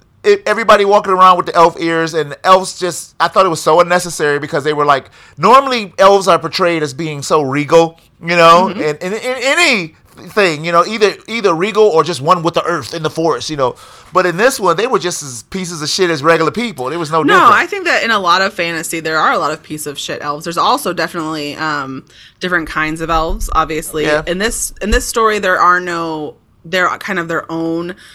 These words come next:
Speaker 2: So, like, I think, not to be a big nerd, um, but I think there's typically, like, that, what they say, the high elf, which would be, like, um,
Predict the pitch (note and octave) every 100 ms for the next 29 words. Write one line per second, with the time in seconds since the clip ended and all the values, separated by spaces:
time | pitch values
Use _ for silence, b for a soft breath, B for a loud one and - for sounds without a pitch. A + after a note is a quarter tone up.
0 | b b - F#3+ F#3 - F3 F#3+ F#3 -
1 | - _ F3 F#3 F#3+ F#3+ - G#3+ G3+ A#3+
2 | A#3 A#3+ C#4 C#4 D4+ D#4 D4+ C#4 C4+ B3
3 | B B B G#3+ G#3+ G3+ F#3+ F3+ F3+ F#3
4 | G3 G#3 G3 F#3+ G#3 G3 F#3 F3 D#3+ -
5 | C#3+ D#3+ D#3+ D#3 D#3 D3 - F#3 F#3+ F#3+
6 | C4 - F3+ F#3 F3 F3 F3 E3+ D#3+ D#3+
7 | - E3+ D3+ D3 C#3+ C3+ D3 G3